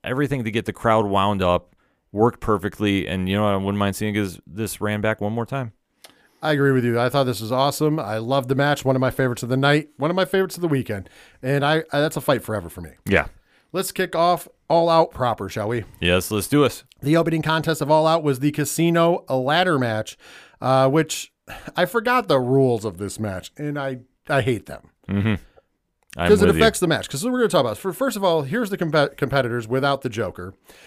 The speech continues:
Speaker 2: Was Andrade El Idolo, Claudio Castagnoli, Dante Martin, Penta El Zero Miedo, Rey Fenix, Rush, and Wheeler Yuta. The match got fourteen minutes and sixteen seconds. Now, every couple minutes, a new, uh, so we started off the match with two people, and then every couple minutes, another person would enter.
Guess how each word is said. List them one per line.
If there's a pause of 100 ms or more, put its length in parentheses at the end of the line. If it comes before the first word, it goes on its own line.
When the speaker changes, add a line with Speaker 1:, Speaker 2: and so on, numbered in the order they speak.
(200)
Speaker 2:
Was
Andrade
El
Idolo,
Claudio
Castagnoli,
Dante
Martin,
Penta
El
Zero
Miedo, (300)
Rey
Fenix,
Rush, (100)
and
Wheeler
Yuta. (260)
The
match
got
fourteen
minutes
and
sixteen
seconds.
Now,
every
couple
minutes,
a
new,
uh,
so
we
started
off
the
match
with
two
people, (240)
and
then
every
couple
minutes,
another
person
would
enter.